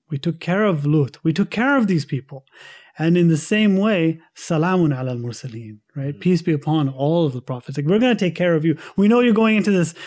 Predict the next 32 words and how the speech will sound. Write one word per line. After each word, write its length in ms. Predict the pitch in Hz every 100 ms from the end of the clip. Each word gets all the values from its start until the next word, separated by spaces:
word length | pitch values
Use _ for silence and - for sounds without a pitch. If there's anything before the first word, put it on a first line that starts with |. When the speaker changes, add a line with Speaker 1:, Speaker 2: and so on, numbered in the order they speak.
| - -
Speaker 1:
desperate 340 | 190 196 196
situation, 800 | - 170 170 175 196 - 135 143 - - _ -
but 160 | 156 156
we're 180 | 160
gonna 180 | 156 156
take 220 | 143 135
care 200 | 135 151 156
of 80 |
you." 80 | 143
I 160 | 151 180
just, 200 | 180 170 - - - -
you 160 | 175
know, 60 | 160
that 320 | 180 196 170 _ -
kind 260 | 185 196
of, 140 | 175 165 - _ _ -
you 120 | 175
know, 60 | 147
this 260 | 151 -
intersection 640 | 180 156 - 180 170 170
of 80 | 147
just 240 | 139 143 156
knowing, 840 | 147 160 170 170 160 151 147 143 - - - - _ _ _ - _ _ _ 175 160 - _ -
for 160 | - 190
me, 280 | 214 220 170
it 60 |
just, 300 | 156 175 - -
it 200 | 180 156
really 280 | 160 190 185
enlivened 560 | 156 139 151 151 151
the 80 | 123
surah 340 | - 139 123